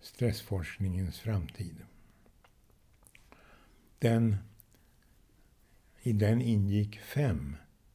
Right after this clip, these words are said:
departement, vilket är ovanligt.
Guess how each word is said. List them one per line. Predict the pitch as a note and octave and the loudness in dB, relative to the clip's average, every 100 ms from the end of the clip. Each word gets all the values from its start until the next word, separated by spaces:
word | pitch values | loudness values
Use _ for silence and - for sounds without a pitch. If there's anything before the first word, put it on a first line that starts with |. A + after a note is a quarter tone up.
| - | -6
departement, | - G2+ - G2 - G2 F2+ D2+ C#2+ - | -2 -2 -2 -4 -2 -4 -2 -6 -12 -8
vilket | F#2+ E2+ F#2 F2 | -8 -6 -8 -4
är | |
ovanligt. | G2+ F2 F2 F#2+ F2+ E2 - | -4 -2 -2 -2 -2 -6 -12